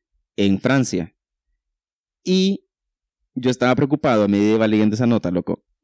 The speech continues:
porque yo dije, maje, si esa mierda la llegan a aprobar este año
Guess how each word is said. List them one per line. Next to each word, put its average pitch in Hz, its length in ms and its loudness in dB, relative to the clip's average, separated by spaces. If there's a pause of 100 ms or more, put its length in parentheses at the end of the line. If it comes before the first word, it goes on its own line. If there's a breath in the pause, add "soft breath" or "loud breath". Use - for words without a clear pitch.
(120)
porque 110 600 0 (460)
yo 101 180 -4
dije, 104 300 0
maje, 120 480 -2 (500)
si - 200 -4
esa 123 160 0
mierda 113 340 0
la 95 60 2
llegan 98 220 2
a - 20 2
aprobar 104 500 0 (560)
este 110 300 -2
año 151 400 0